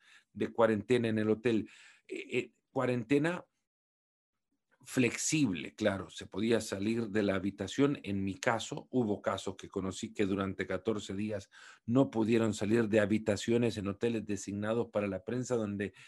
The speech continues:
ni siquiera podían tener una ventana para mirar al exterior, catorce días dentro de cuatro paredes, guardando una cuarentena estricta en algunos casos. En el mío, no, cuarentena flexible de tres días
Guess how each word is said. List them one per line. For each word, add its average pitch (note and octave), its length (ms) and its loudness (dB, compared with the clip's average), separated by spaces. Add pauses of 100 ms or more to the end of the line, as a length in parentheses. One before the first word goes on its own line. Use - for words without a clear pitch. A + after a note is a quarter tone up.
(160)
ni A2+ 140 -4
siquiera B2 460 0
podían A2 340 -4
tener G#2+ 240 -6
una A2+ 180 -2
ventana G#2 720 0
para F#2+ 160 -2
mirar G2 420 0 (340)
al G#2+ 180 -2
exterior, A2+ 520 -2
catorce A2+ 680 0
días A#2 320 0
dentro C3 460 -2
de G#2+ 100 -6
cuatro C3+ 420 -2
paredes, B2+ 560 -4 (320)
guardando G#2+ 640 0
una B2+ 140 -2
cuarentena A2 720 -4 (400)
estricta - 1000 -2
en G#2+ 200 0
algunos G#2+ 540 -2
casos. A#2 420 -4
En G2 100 -14
el G2+ 140 -6
mío, C#3 300 -2
no, C3+ 220 0
cuarentena A2 520 0
flexible D3+ 600 -2
de A#2+ 120 -2
tres A#2 320 -4
días D3+ 360 -2